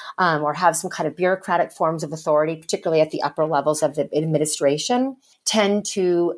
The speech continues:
be much harder to destabilize. And so we can think about bureaucracies as, um, organizations that have clear standard operating procedures and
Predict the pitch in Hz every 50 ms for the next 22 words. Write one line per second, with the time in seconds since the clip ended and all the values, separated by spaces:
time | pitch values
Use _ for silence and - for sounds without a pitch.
0 | - 160 170 175 165 160 156 - 175 180 175 160 - - - - 160 147 147 151
1 | - 165 139 151 151 - - 135 143 131 131 131 113 117 123 123 131 - - -
2 | - - - - - - 196 208 202 240 226 226 220 247 220 226 - 302 285 262
3 | 202 196 185 180 175 185 185 180 180 196 190 - 196 165 - 139 135 131 135 131
4 | - 120 139 143 139 139 139 - - - - - - - - 160 160 160 - 175
5 | 190 185 190 175 165 175 175 170 - 185 170 156 - 165 - - - - 165 165
6 | 160 160 156 151 - _ - - _ - - - 226 196 202 196 - - - 185
7 | 170 170 170 170 165 - - 156 160 - 165 147 143 143 139 131 - - 147 143
8 | - - 131 127 127 127 101 107 113 123 143 - - 160 160 151 147 147 151 151
9 | 147 156 156